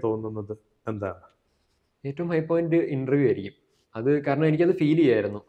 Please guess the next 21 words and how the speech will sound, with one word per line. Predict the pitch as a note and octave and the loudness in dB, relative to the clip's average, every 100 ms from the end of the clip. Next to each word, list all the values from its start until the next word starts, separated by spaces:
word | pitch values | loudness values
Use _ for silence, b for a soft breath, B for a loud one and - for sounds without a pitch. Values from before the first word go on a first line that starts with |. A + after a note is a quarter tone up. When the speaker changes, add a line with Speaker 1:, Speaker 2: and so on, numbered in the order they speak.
| A#2+ | -6
Speaker 2:
ആ | A#2+ A#2+ | -4 -4
interview | A#2+ B2 D3+ | -2 -2 0
പോകുന്ന | B2+ B2+ D#3 | 2 2 2
ദിവസമായാലും | D3+ - C#3+ C#3 C#3+ D3+ | 0 0 -2 -2 -4 -10
അത് | A#2+ B2 | -8 -4
കഴിഞ്ഞപ്പോഴും, | A#2+ A2+ A#2+ C3 C3+ C#3 _ _ _ _ - | -2 0 -2 -2 -4 -8 _ _ _ _ -10
ആ, | A#2 | -6
I | B2 | -2
could | C#3 D#3 | -2 -2
feel | C#3+ C#3 C#3 | 0 0 0
that | C3 | -2
I | A#2 A#2 | -4 -4
had | B2+ A2+ | -6 -6
done | G#2+ A2+ A2+ _ _ _ B2+ | -8 -8 -16 _ _ _ -2
my | B2+ | 0
best. | B2 F#2+ - - _ - | 2 -2 -8 -20 _ -10
ഇതിലും | B2 C#3+ F3 | -2 0 4
കൂടുതൽ | E3 D#3 D#3 | 4 4 4
എനിക്ക്, | D3 D3 D3 C3+ - | 0 0 -2 -2 0
ആ, | B2+ A#2 A2 - | 0 0 -6 -12
ഒന്നും | B2 A#2+ A#2+ | -10 -8 -10